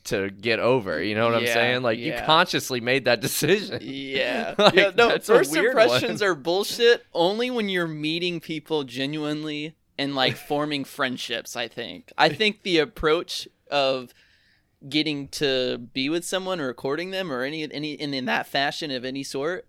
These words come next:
Speaker 2: I think the first impression means absolutely everything. And
Speaker 1: It's like, "Dude, you're a creep. Get away from me."
Speaker 2: Yeah, like, if you
Speaker 1: <laughs>
Speaker 2: come off as a creep, like, granted, you could not be it, like, as a internal person, but your approach was very creepy, which means, like,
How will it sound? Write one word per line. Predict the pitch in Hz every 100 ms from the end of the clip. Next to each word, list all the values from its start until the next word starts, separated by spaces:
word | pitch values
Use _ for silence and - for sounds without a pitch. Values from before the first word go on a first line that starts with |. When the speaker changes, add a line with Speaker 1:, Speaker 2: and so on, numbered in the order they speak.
| _
Speaker 2:
I | 117 135
think | - 151
the | 139
first | 151 143
impression | 143 143 143 143
means | 147 160 127 -
absolutely | 123 139 - 143 143 139 127
everything. | 143 127 - 113 82 - _ _ _
And | - 131 127 120
Speaker 1:
It's | 117
like, | -
"Dude, | 156 113
you're | 101
a |
creep. | - 180 165 - _
Get | 123
away | 135 147
from | -
me." | 240
Speaker 2:
Yeah, | 254 180
like, | 160 175 180
if | 160
you | 208
Speaker 1:
<laughs> |
Speaker 2:
come | 277 254 254
off | 151 160 208
as | 180
a | 143
creep, | - 139 170 208 - _
like, | 147 143 131 - _
granted, | 147 190 226 127
you | 202
could | 226 170
not | 131 131 - -
be | 135 127
it, | 123 113
like, | 127 123
as | 127
a | 113 107 _
internal | 131 135 165 165 143
person, | 143 147 - 196
but | 165
your | 117 143
approach | 127 - 139 135 -
was | 120
very | 120 131 131
creepy, | - 135 160 170
which | - 143 139
means, | 143 143 147 139 -
like, | 139 123 -